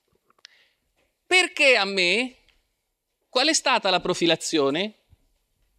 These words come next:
Consapevolezza, trasparenza. Sviluppare applicazioni e servizi che rendano più semplice l'accesso a punti di vista differenziati su argomenti di pubblico in-, interesse. Eh,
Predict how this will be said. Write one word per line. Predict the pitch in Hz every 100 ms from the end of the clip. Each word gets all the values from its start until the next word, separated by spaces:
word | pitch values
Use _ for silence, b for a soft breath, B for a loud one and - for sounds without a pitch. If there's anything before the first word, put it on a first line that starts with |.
| _ _ _ _
Consapevolezza, | 247 247 226 220 208 160 117 - - - _ _
trasparenza. | 202 208 208 151 104 - - _ _ - _ _ _ _ _ _ _ _ _ _ _
Sviluppare | - - 143 139 139 147 143
applicazioni | 127 143 151 - - 190
e | 139
servizi | - 240 240 262 - 269
che | 285
rendano | 214 151 156 170
più | 254
semplice | - 175 135 - 147 202
l'accesso | 233 - 135 - 196
a |
punti | - 175 143 165
di | 175
vista | 160 139 - 143 B B
differenziati | 170 226 - 190 175 - 151 123 120 135 - b
su | - 226
argomenti | 240 262 160 123 139
di | 131
pubblico | 135 120 117 123
in-, | 117 -
interesse. | 127 117 123 95 - 110 107 _ _ -
Eh, | 196